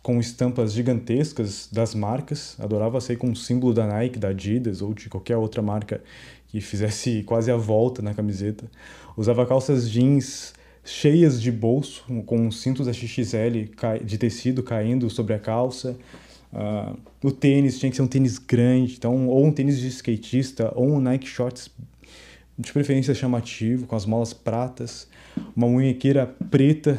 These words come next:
sempre tinha uma munhequeira no braço esquerdo, apesar de eu jogar pouquíssimo, ou praticamente não jogar basquete. Eu gostava do esti-, da es-, do estilo que me dava usar aquela munhequeira.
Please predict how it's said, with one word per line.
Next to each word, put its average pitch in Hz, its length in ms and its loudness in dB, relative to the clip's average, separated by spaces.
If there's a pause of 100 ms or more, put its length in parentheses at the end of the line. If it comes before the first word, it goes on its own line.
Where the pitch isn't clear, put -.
(100)
sempre 139 320 -2
tinha 143 120 2
uma 131 100 2
munhequeira 127 440 2
no 127 80 0
braço 117 260 0
esquerdo, 120 380 0
apesar 113 340 0
de 117 80 2
eu 117 40 2
jogar 117 440 0 (360)
pouquíssimo, 127 480 0
ou 98 40 -4
praticamente 120 360 -2
não 123 80 2
jogar 113 320 2
basquete. 113 560 -4 (320)
Eu 156 80 4
gostava 156 360 4
do 147 120 2
esti-, - 360 -2
da 127 120 0
es-, - 340 -6
do 117 80 2
estilo 143 560 2
que 123 100 -6
me 113 80 2
dava 113 380 2
usar 110 160 0
aquela 110 220 0
munhequeira. 107 520 0